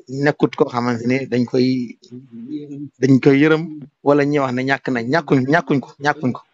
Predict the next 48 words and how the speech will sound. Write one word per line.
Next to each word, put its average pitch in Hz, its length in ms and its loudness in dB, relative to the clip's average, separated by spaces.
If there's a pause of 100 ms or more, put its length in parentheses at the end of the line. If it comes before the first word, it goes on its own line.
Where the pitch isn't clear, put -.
Mu 160 100 4
ngi 180 80 8
fi 143 80 0
ba 147 160 4
léegi 139 220 4
ak 127 100 0
ñun. 127 200 0 (260)
Kon 143 140 0
nag 135 140 2
yàlla 131 260 2
nañ 127 80 -2
des 123 100 0
ak 123 100 0
mbaaxam. 127 340 2 (380)
Li 156 100 4
ma 170 100 4
gën 170 160 0
a 185 40 6
yéem 185 200 4
ci - 100 -2
moom 165 180 2
nag, 135 140 2 (160)
li 147 160 -4
ma 143 100 4
gën 160 200 4
a 175 40 4
yéem 170 200 2
ci 160 80 0
moom 151 240 4
muy 143 140 4
karaama 143 340 0
bi 139 80 -6
ma 147 100 0
gën 160 180 2
a 156 40 2
yéem 156 200 4
ci 151 80 -2
moom 139 160 4 (380)
mooy 139 160 2
taqoo 135 300 2
gi 127 60 0
mu 123 80 0
taqoo 131 260 0
Alquran. 92 360 -4 (1080)
Mbooloo 156 400 6
mënu 151 220 2
koo 143 160 4
bëree. 127 260 4